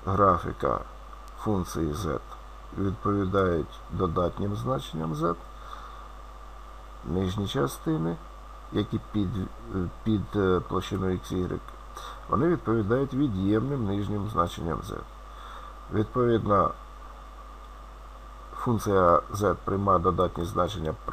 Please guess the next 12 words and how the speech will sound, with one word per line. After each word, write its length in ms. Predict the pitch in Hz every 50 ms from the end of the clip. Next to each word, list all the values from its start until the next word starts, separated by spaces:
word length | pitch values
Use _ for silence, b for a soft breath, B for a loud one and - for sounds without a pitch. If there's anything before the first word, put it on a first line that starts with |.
| - - - - -
в 100 | - - -
тих 180 | - 98 87 - - - -
точках 580 | 101 92 82 - - - 80 76 - - - - - - -
координатної 720 | - 98 90 87 - 92 87 90 85 80 - - 80 80
площини, 720 | 82 - - 82 - - - - 95 92 90 87 80 73 - - B B B B B B B B B B B B B B B B - - -
які 260 | 98 98 - - 101
відповідають 680 | 98 98 - - 107 101 95 - 107 98 90 87 - 92
верхнім 640 | 90 90 87 80 76 - - - - 135 156 160 - - - - - - - - - - - - - - - - - - - - - - - - - - - - - - - - - - - - -
частинам 600 | - 127 127 123 - - 139 131 127 127 123 110
графіка. 640 | 117 127 127 127 107 - - - - - - - - - - - - - - - - - B B B B B B B B B - - - - - - - - - - - - - - - - - -
Ще 260 | - - - 71 -
раз 280 | 85 69 62 - -